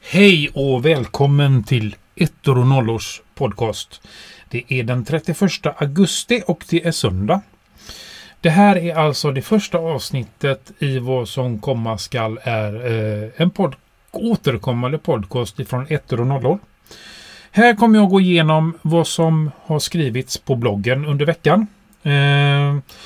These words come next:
kanske fördjupa mig i ett och annat ämne, men de flesta så kommer jag väl, eh,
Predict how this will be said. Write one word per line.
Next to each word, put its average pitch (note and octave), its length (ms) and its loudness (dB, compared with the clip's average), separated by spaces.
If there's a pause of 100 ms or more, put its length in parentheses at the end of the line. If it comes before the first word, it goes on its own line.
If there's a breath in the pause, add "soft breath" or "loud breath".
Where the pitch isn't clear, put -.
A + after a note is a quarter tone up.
(380 loud breath)
kanske D3+ 400 -2
fördjupa C3+ 420 -2
mig B2+ 200 -2
i E3 140 -4
ett - 180 -4
och D#3 80 0
annat C#3+ 220 0
ämne, D3 440 2 (100)
men D3 440 -2 (320)
de D#3 200 -2
flesta D3 440 -4
så C#3 120 -10
kommer D3 300 -4
jag C#3 180 -4
väl, C3 320 -4
eh, B2+ 160 -2